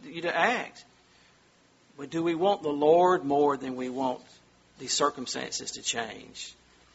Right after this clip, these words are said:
We've seen the, the psalmist's personal experience, but next comes his public exhortation. Look in verses seven and eight. "Let Israel hope in the Lord,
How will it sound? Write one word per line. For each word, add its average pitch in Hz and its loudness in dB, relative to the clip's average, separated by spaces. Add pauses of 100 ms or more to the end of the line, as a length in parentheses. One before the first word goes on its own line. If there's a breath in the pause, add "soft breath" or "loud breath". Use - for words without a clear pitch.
(200 soft breath)
We've 160 0
seen 175 2
the, 135 -4
the 135 -12
psalmist's 147 2
personal 151 0
experience, 131 -6
but 123 -12
next 160 -4
comes 147 -4 (280 loud breath)
his 139 -2
public 180 2
exhortation. 135 0
Look 160 -2
in 139 -2
verses 123 -2
seven 131 -2
and 123 -6
eight. 120 -4
"Let 214 4
Israel 175 6
hope 185 4
in 160 -4
the 151 -2
Lord, 127 0